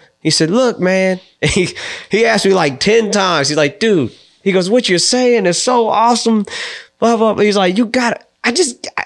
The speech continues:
you gotta change your name or something. I just can't, I can't get stuck on this name." I was like, "What?" I was like, "But that's," you know, I'm like, "I got this whole point of why I'm doing it." And I was like, "Man."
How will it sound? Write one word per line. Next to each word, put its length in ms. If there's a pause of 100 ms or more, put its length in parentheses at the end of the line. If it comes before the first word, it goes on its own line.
(160)
you 140
gotta 220
change 300
your 100
name 280
or 40
something. 340
I 60
just 200
can't, 200
I 140
can't 200
get 100
stuck 260
on 120
this 160
name." 220
I 40
was 100
like, 160
"What?" 220 (640)
I 40
was 80
like, 140
"But 100
that's," 320
you 60
know, 120
I'm 80
like, 140
"I 100
got 180
this 140
whole 220
point 300
of 80
why 180
I'm 80
doing 260
it." 220
And 60
I 40
was 80
like, 140
"Man." 400